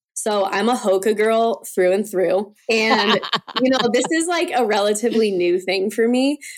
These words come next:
Speaker 1: but Hoka's, I got them actually for my most recent marathon this year. And now I have,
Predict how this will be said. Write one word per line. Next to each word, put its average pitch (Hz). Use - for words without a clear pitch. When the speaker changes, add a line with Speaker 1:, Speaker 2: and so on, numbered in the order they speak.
Speaker 1:
but 208
Hoka's, 233
I 208
got 190
them 247
actually 208
for 202
my 180
most 175
recent 180
marathon 180
this 185
year. 190
And 208
now 185
I 190
have, 185